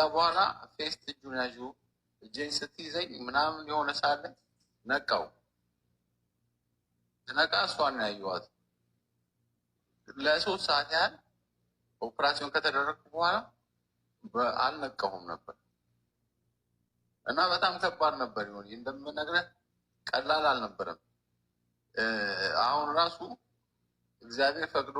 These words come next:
ነው እንጂ እንደዚህ መናገር የቻልኩት። እ፣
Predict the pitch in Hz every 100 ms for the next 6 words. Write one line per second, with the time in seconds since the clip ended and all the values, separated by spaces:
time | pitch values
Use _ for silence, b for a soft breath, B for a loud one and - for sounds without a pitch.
0 | 143 147 151 - 147 139 135 135 135 139
1 | 139 143 147 - 147 - - _ _ _
2 | _ _ _ _ _ _ -